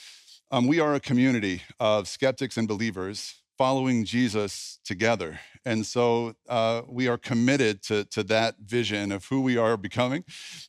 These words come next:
And we are also committed to always challenging comfort zones and inspiring deeper conversations and pursuing the truth of God together. Those are kind of the pillars that, that, uh, uphold our community,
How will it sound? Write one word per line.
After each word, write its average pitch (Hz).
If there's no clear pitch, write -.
And 127
we 131
are 127
also 143
committed 131
to -
always 156
challenging 156
comfort 135
zones 131
and 110
inspiring 135
deeper 131
conversations 110
and 90
pursuing 151
the 123
truth -
of 110
God 117
together. 92
Those 101
are 113
kind 113
of 92
the 98
pillars 110
that, 95
that, 101
uh, 98
uphold 110
our 98
community, 101